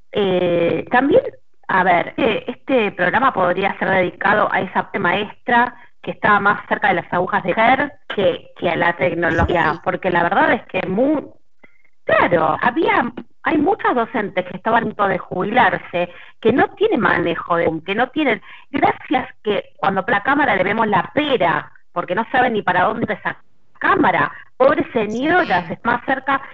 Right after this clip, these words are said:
Speaker 1: entonces uno tiene que poner lugar de esas maestras que obviamente no entienden, gracias que mandan WhatsApp, están a punto de jubilarse, tuvieron que reinventar.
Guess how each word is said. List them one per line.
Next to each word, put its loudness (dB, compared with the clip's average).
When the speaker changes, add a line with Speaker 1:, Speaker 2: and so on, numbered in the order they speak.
Speaker 1:
entonces -2
uno 2
tiene -2
que -2
poner 0
lugar 0
de 0
esas -6
maestras -2
que 0
obviamente 2
no -2
entienden, 0
gracias 0
que -2
mandan 0
WhatsApp, 0
están -2
a -2
punto -4
de 2
jubilarse, -2
tuvieron -4
que -2
reinventar. 0